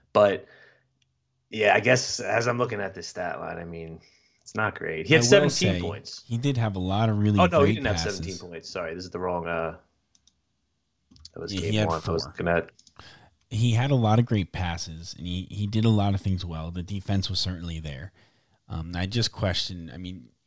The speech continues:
Speaker 2: you
Speaker 1: Four
Speaker 2: can't
Speaker 1: points.
Speaker 2: play
Speaker 1: Ugh.
Speaker 2: thirty-four minutes. I mean, you're never gonna score when you go two for three. You gotta shoot the ball, dude. So, i-, for Ben, to me,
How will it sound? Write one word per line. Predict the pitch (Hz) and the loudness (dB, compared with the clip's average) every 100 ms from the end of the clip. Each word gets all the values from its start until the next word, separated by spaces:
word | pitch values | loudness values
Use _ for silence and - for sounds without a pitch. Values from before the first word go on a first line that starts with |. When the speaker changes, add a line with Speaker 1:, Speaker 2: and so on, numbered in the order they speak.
| - | -20
Speaker 2:
you | 110 | 0
Speaker 1:
Four | 95 110 | 8 8
Speaker 2:
can't | 107 - | 6 2
Speaker 1:
points. | 95 90 85 - | 2 2 0 -4
Speaker 2:
play | 120 95 | 0 2
Speaker 1:
Ugh. | 85 | 4
Speaker 2:
thirty-four | 107 101 95 - 90 | 2 0 -4 -6 -6
minutes. | 87 87 73 | -6 -8 -10
I | 87 | -10
mean, | 123 120 120 | -6 -2 0
you're | |
never | 120 123 120 | 0 2 2
gonna | 107 95 | 0 -2
score | - 107 95 | -4 -4 -4
when | 90 | -4
you | 85 | -6
go | 87 85 | -4 -4
two | - 92 | -4 -6
for | 87 | -8
three. | 80 98 87 82 85 _ _ _ | -14 -10 -8 -8 -10 _ _ _
You | 95 | -10
gotta | 101 | -6
shoot | 92 107 95 | -2 -2 -4
the | |
ball, | 85 95 98 76 | -6 -6 -6 -8
dude. | 73 73 82 - _ _ _ _ _ - | -12 -14 -16 -20 _ _ _ _ _ -10
So, | 107 98 - - | -8 -8 -12 -20
i-, | 98 | -20
for | - 123 | -8 -4
Ben, | 107 104 120 127 127 | -4 -2 0 2 0
to | 117 107 | -2 -4
me, | 98 101 95 90 | -2 0 0 0